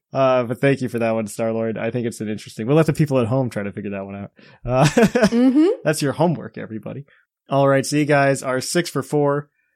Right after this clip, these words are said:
Speaker 1: You have your last question. Uh, you still have the hint, by the way, and you can't cash it in. Um, so the next one
Speaker 2: Hmm.
Speaker 1: is gonna be from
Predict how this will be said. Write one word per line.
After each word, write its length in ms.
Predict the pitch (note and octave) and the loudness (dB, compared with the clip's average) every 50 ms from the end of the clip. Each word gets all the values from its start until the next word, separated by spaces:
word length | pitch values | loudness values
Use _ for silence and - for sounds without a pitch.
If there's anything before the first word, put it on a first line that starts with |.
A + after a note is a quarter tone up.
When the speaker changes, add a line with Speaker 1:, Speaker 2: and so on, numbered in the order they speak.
| _ _ | _ _
Speaker 1:
You 120 | C3 C3 | -6 -4
have 80 | C3 B2+ | -4 -2
your 100 | B2+ B2+ | -2 0
last 240 | C3+ C3+ C3 - - | 2 2 0 0 -2
question. 480 | - C#3+ C3 B2+ - - C3 B2+ B2+ - | -2 -2 -2 -2 -2 -6 -8 -8 -8 -6
Uh, 80 | B2+ | -4
you 100 | C3 C#3+ | -4 -4
still 180 | C#3+ - A#3+ B3 | -2 0 0 0
have 80 | G3+ | 2
the 100 | D3 C3+ | 2 0
hint, 180 | A#2 C#3+ D3 D3 | 0 0 0 2
by 140 | - D3+ D3 | 2 2 4
the 80 | D3 | 4
way, 200 | C#3+ C#3+ C#3+ C#3+ | 4 2 2 2
and 120 | B2 A#2 A#2+ | 0 -2 -4
you 40 | A#2 | -2
can't 240 | - C3+ B2+ A2+ | -2 -2 -2 -2
cash 280 | - A#2 G#2+ G2+ - - | -2 -4 -6 -6 -6 -8
it 80 | - G2+ | -8 -8
in. 180 | G2 G2+ G#2+ - _ _ _ _ _ _ _ _ | -6 -6 -8 -10 _ _ _ _ _ _ _ _
Um, 400 | B2+ B2+ B2+ B2+ B2+ B2+ B2 - - _ | -2 2 2 2 2 2 0 -4 -8 _
so 260 | - - - D3+ C#3+ C#3+ | -10 -4 -2 0 0 0
the 80 | C#3+ | 2
next 220 | D3+ E3+ D#3 - - | 0 0 -2 0 -2
one 140 | D#3 C#3+ C#3+ | -2 0 0
Speaker 2:
Hmm. 60 | C#3 | -2
Speaker 1:
is 80 | B2+ B2+ | -4 -4
gonna 180 | D#3 D3+ D3 | -2 -2 0
be 160 | C3 D3 C#3+ | 0 0 -2
from 320 | C3 - D3+ D3 C#3+ C#3 | -2 0 0 0 0 0